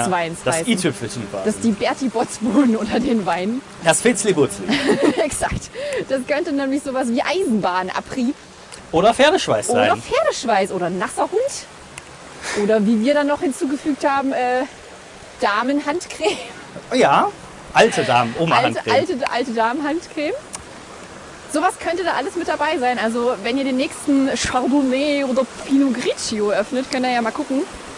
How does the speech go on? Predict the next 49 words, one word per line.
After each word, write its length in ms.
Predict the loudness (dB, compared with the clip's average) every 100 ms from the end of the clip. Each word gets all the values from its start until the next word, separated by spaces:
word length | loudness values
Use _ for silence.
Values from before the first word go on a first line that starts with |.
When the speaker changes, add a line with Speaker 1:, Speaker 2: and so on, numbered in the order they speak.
| -10 -4
Speaker 2:
ob 160 | -2
ihr 80 | 2
da 120 | 2
so 100 | 2
eine 140 | 2 2
Note 380 | 2 2 0
vielleicht 280 | 0 -2 0
herausschmeckt. 600 | 0 0 -2 -4 -6 -6 -10 -14 -14 -14 -12 -12 -12 -12 -12 -12 -12 -10 -4
Ich 120 | 0
kann 120 | 2
mich 160 | 0 0
ehrlich 160 | 0 0
gesagt 220 | -2 2
außer 220 | 2 4
an 80 | 2
das 140 | 2
Solaris 380 | 2 2 2 0
an 140 | -2 0
keine 280 | 0 0
Sorte 260 | 0 0 0
mehr 140 | 0 0
erinnern, 240 | 0 -2
die 60 | 0
wir 60 | -2
getrunken 360 | -2 -4 -2
haben. 100 | 2
Speaker 1:
Weil 140 | 4 4
Speaker 2:
Aber 40 |
Speaker 1:
du 20 |
Speaker 2:
es 60 | 6
Speaker 1:
so 60 | 4
Speaker 2:
war 80 |
Speaker 1:
betrunken 380 | 4 6 4 4
Speaker 2:
Riesling. 260 | 4 4 0
Speaker 1:
warst. 40 |
Speaker 2:
Es 100 | 0
war 140 | 0 2
sehr 120 | 0
viel 120 | 0
Riesling 180 | 0 -2 2
Speaker 1:
Ja, 120 | 0
Speaker 2:
dabei, 160 | 2 4
Speaker 1:
die 40 |
ersten 140 | 6 6
Speaker 2:
glaub 60 | 2
ich. 60 | 4
Speaker 1:
zwei 200 | 6 8
waren 160 | 6
Riesling, 520 | 4 2 4 4 4